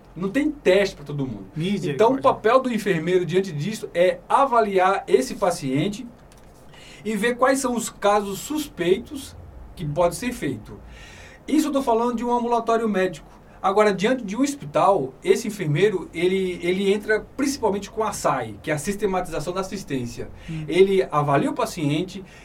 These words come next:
Speaker 1: realmente foi detectado, ele realmente tem uma doença, como tratar essa doença? É esse onde é que tá o impasse aí de tudo isso. Mas o papel da enfermagem é que nós trabalhamos com o paciente doente.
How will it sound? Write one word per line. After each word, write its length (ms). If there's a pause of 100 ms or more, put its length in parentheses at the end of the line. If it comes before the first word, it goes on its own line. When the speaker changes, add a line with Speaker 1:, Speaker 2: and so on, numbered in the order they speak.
(140)
Speaker 1:
realmente 460
foi 160
detectado, 760
ele 140
realmente 400
tem 100
uma 140
doença, 640 (180)
como 260
tratar 380
essa 140
doença? 460 (320)
É 140
esse 220
onde 120
é 60
que 80
tá 160
o 220
impasse 580
aí 120
de 60
tudo 300
isso. 260 (380)
Mas 160
o 60
papel 360
da 80
enfermagem 540
é 60
que 100
nós 200
trabalhamos 460
com 200
o 120
paciente 540
doente. 500